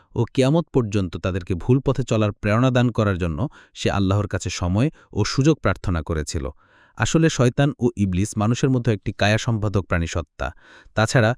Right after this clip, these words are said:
সে ফেরেশতাদের অন্তর্ভুক্ত ছিল, এ ভুল ধারণাও কারো না থাকা উচিত, কারণ পরবর্তী আলোচনাগুলোতে কুরআন নিজেই তার জিনদের অন্তর্ভুক্ত থাকার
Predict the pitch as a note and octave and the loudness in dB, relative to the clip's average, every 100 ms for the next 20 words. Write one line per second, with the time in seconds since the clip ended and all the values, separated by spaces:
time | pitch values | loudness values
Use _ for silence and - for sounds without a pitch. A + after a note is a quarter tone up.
0 | - _ - C#3 - B2 C#3 E3+ D3+ C3 | -8 _ 0 0 4 2 4 2 4 2
1 | B2+ C3+ C3 - G#2+ - E2+ - - - | 2 2 0 -2 -4 -2 -2 -4 -10 -4
2 | G2 F#2 C3+ D3+ G#2+ A#2 G#2 C3+ C3 A2 | -2 2 4 4 2 0 0 0 0 2
3 | G2+ E2+ F2+ D#2 D2 D2 B1 _ _ _ | 2 0 -2 -6 -6 -8 -14 _ _ _
4 | _ - A#2+ D#2+ - - _ - A#2 D3 | _ 2 2 2 -2 -12 _ 0 2 4
5 | D#3+ - A#2+ A#2 B2 D#3+ D#3 D#3 D#3 C#3 | 2 2 2 2 2 2 2 2 2 0
6 | - B2+ C3 A#2+ G#2 A2+ G#2 D#3 _ _ | 0 -2 0 2 2 4 2 0 _ _
7 | - E2 D#2 G#2+ B2 C#3 C3 A#2 C3+ B2+ | -4 -2 2 2 4 4 2 0 -2 -2
8 | - C3+ - G#2 B2+ | -4 -6 -4 -4 -2